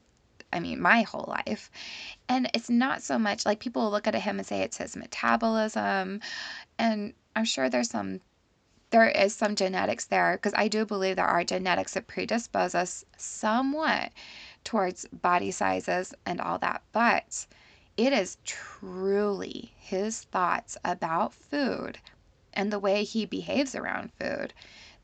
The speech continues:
that keeps him healthy and thin. You guys can have magic thoughts too. Now, the devil, of course, doesn't like us to have magic thoughts. He wants us to believe the lies. In fact, in John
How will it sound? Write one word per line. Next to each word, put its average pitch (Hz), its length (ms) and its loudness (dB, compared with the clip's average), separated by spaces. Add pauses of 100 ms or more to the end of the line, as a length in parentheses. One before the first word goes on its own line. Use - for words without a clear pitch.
(260)
that - 280 -2
keeps - 440 -4
him 208 220 -4
healthy 180 640 -6
and 185 240 -8
thin. - 360 -12 (2000)
You 226 160 6
guys 226 260 4
can 262 160 2
have 220 200 4
magic 196 420 -4
thoughts - 420 -2
too. - 180 -6 (540)
Now, 214 380 6 (260)
the 214 100 2
devil, 233 300 6
of 233 160 4
course, 202 420 4
doesn't 214 260 4
like 226 160 4
us 240 140 0
to 254 80 2
have 202 160 2
magic 190 400 0
thoughts. - 460 0 (260)
He 247 160 2
wants 220 240 2
us 214 140 -2
to 233 100 -2
believe 185 240 -2
the 185 140 -2
lies. - 560 0 (100)
In - 160 -4
fact, 196 380 2
in 190 200 -2
John 190 520 0